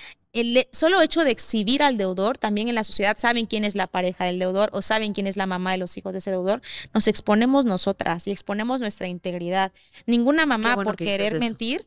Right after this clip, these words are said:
Speaker 1: te va a decir, "Ay, exhíbanlo", a sabiendas de que el señor puede contestar y decir, "Eso no es cierto".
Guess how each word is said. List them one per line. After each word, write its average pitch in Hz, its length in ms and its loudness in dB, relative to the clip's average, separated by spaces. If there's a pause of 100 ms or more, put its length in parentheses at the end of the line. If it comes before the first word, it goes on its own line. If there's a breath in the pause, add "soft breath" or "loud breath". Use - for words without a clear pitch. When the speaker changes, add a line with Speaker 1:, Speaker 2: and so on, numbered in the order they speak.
(440 soft breath)
Speaker 1:
te 208 120 0
va 214 100 4
a 226 60 4
decir, 254 280 0
"Ay, 294 220 4 (200 loud breath)
exhíbanlo", 294 640 4 (280)
a 196 100 0
sabiendas 214 440 2
de 254 80 0
que 208 80 -4
el 202 40 -4
señor 208 240 -4
puede 233 240 0
contestar 208 520 -4
y 240 40 -2
decir, 208 220 -2
"Eso 208 160 -4
no 190 100 -6
es 185 80 -6
cierto". 196 540 -2